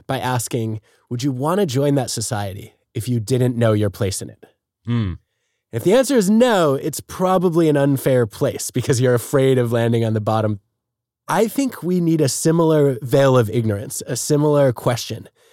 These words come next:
Speaker 1: when it comes to forming beliefs about facts, which is to say, let's talk about the methods of a study.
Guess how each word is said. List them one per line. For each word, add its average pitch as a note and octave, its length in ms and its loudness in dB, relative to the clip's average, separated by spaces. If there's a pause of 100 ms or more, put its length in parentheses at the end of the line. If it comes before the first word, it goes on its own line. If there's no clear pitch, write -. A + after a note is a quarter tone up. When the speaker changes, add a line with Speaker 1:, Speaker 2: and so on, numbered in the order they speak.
(260)
Speaker 1:
when B2 180 0
it C3 100 -4
comes C3+ 680 -2
to A#2+ 600 -2
forming C3 420 2
beliefs A2+ 480 -2
about G#2 440 -4
facts, - 520 -10 (680)
which C#3 160 -2
is D#3+ 180 2
to F3 100 0
say, C3+ 500 0 (160)
let's D3 200 0
talk F3+ 260 0
about A#3+ 240 2
the E3+ 100 2
methods C#3 400 0
of D#3 100 -2
a E3+ 40 0
study. B2 480 -6